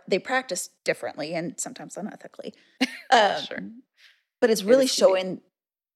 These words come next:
Speaker 1: that human experience,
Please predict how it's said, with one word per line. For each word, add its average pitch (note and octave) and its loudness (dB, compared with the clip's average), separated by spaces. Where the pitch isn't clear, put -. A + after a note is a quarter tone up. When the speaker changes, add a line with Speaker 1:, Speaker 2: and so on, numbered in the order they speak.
Speaker 1:
that D#3+ 2
human - -4
experience, - -12